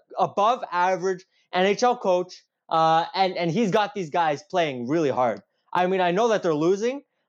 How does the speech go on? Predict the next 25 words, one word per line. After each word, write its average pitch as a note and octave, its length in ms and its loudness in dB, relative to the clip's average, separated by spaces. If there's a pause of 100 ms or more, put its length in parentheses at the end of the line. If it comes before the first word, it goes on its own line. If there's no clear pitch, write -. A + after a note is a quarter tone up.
(140)
but, E3+ 220 4
uh, E3 380 4 (120)
look, B3+ 280 -4
uh, A3 200 -2
night A#3 240 2
in, C#4 120 2
night A3+ 200 2
out, A3 260 2 (180)
you're G3+ 120 0
on B3 100 2
an A3+ 140 -2
eight-game A3 340 0
losing G3 320 -2
streak, C4 300 -6
and F#3 100 0
these G#3+ 180 -2
guys A3 240 2
are F3 60 -4
still A3 180 -2
playing D#3+ 380 -2
really G#3+ 260 2
freaking F3+ 360 -2
hard E3+ 200 2
out D3+ 180 0
there. B2+ 260 2